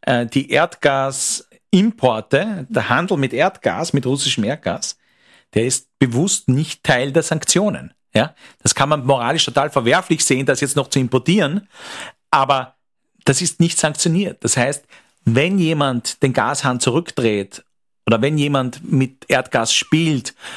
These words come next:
um die, um die Märkte zu kontrollieren und die Preise nach oben schießen zu lassen, dann ist das genau die Person, die in Moskau im Kreml sitzt. Das muss man klären und da muss man dahinter stehen. Und solange man dahinter steht,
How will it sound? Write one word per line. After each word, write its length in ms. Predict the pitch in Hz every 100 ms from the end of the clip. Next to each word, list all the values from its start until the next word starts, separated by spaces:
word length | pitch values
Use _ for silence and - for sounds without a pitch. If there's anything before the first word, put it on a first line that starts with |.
| - - -
um 240 | - 139 127
die, 400 | 127 120 120 -
um 220 | 123 117
die 80 | 123
Märkte 800 | 135 165 - 156 135 131 120 117
zu 120 | 120
kontrollieren 580 | 131 127 131 123 127 123
und 80 | 117
die 80 |
Preise 360 | - 113 175 180
nach 200 | 135 117
oben 320 | 120 131 120 -
schießen 360 | - 139 - 120
zu 120 | 117
lassen, 480 | 92 98 156 190 _ - - - - - -
dann 180 | 120 147
ist 300 | 135 - 156
das 380 | 165 - - -
genau 640 | 131 113 104 123 143 139
die 160 | 131 131
Person, 560 | 143 131 120 113 139 131
die 280 | 131 127
in 200 | - 135
Moskau 380 | 113 113 - 120
im 180 | 101 107
Kreml 380 | - 127 151 117
sitzt. 560 | 87 120 - - - _ - - -
Das 140 | 147
muss 100 | 180
man 140 | 185 180
klären 360 | 147 151 208
und 200 | - 151
da 60 | 160
muss 160 | 165
man 100 | 175
dahinter 340 | 170 156 180 156
stehen. 380 | - 113 156 -
Und 200 | 151 143
solange 240 | 143 131 156
man 100 | 151
dahinter 320 | 139 160 170
steht, 400 | - 127 127